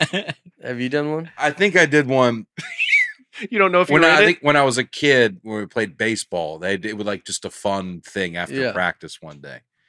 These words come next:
Speaker 2: Mm-hmm.
Speaker 3: where they gave you just a bunch of, uh, they are pre-cut into, like, the, uh,
Speaker 4: Yeah.
Speaker 3: slices that you could just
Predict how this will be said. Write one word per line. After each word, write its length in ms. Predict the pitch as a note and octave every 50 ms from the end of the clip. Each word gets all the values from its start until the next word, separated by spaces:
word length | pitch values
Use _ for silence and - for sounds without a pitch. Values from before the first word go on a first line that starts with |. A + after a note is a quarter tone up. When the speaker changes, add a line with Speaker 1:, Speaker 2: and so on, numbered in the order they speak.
| _ _
Speaker 2:
Mm-hmm. 320 | A#2+ A#2+ A#2 A2 G#2+ G2+ - _
Speaker 3:
where 140 | - F2 F2
they 120 | E2 F2 F2
gave 320 | D2+ F#2 G2 F#2+ F#2 E2
you 180 | F2+ F#2 F2+ F2+
just 260 | D#2 D#2 F2+ - - A2
a 60 | F#2
bunch 380 | D#2+ - F#2+ F#2 F#2 F2 - G2
of, 180 | F2 D#2 D#2
uh, 140 | E2+ D#2+ E2
they 120 | E2 F#2+ G2+
are 220 | G2+ G2+ F#2+ F2+ - _
pre-cut 560 | - C#3 C#3+ C3+ A#2+ - - B2 A2+ A2 -
into, 280 | A2 G2+ G2+ F2+ F2+ F2
like, 300 | F2 F2 F2 E2+ - _
the, 240 | F2 F2 E2+ E2 E2
uh, 40 | E2
Speaker 4:
Yeah. 300 | E2 D#2+ D2 D2 D2+ D2+ _ _ _ _ _ _ _ _
Speaker 3:
slices 540 | - - F3+ F#3+ A2 A#2 A2 - B2+ A#2 G2
that 100 | G#2 G2
you 100 | G#2 G2
could 140 | - G#2+ F#2
just 240 | F2 F2+ E2+ - -